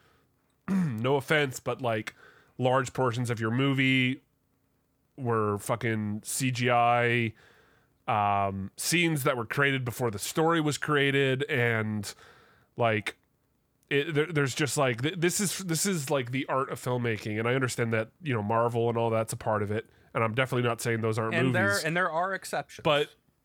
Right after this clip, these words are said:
Speaker 1: this is for celebrating, like, the lifeblood of an art form that could just fucking go away. Um,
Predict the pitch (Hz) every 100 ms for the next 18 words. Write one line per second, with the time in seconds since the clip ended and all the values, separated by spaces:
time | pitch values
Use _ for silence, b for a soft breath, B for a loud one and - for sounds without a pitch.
0 | _ _ _ _ _ _ - 143 151 156
1 | - 147 143 131 127 131 - _ _ _
2 | _ _ _ _ _ _ _ _ _ _
3 | _ _ _ - 165 156 143 135 131 113
4 | 113 110 113 120 113 127 123 - 117 113
5 | 113 - 117 113 120 120 113 120 110 107
6 | 98 b b b b - 127 - 160 160
7 | 135 - 135 123 113 117 113 110 113 98
8 | - b b b b - 110 101 98 95
9 | 95